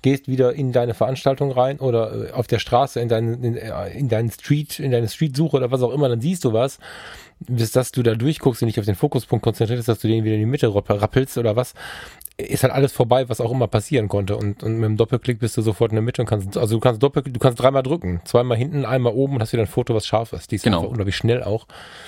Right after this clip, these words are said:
Speaker 1: Und, ähm, ich denke, das unglaublich schnell zählt auch für die X T drei, hast du gesagt, ne?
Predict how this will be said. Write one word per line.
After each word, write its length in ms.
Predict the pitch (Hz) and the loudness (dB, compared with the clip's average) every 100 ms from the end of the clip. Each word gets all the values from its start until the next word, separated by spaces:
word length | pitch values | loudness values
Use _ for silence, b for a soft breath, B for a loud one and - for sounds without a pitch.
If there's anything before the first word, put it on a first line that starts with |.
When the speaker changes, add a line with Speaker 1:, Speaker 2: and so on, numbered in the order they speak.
| B B B _ | B B B _
Speaker 1:
Und, 280 | - 98 - | -4 -4 -4
ähm, 140 | 101 | -4
ich 60 | 92 | 0
denke, 200 | 113 110 | 0 0
das 120 | - | -2
unglaublich 280 | 127 104 98 | -2 -2 -2
schnell 260 | 113 113 113 | 0 0 0
zählt 260 | 117 117 | 0 0
auch 100 | 104 | -2
für 140 | - 110 | -2 -2
die 100 | 110 | -4
X 120 | - | -2
T 100 | 117 | 0
drei, 240 | 117 120 | 2 0
hast 160 | 95 - | -2 -4
du 60 | |
gesagt, 360 | 104 95 113 - | -2 0 -2 -2
ne? 180 | 101 | -4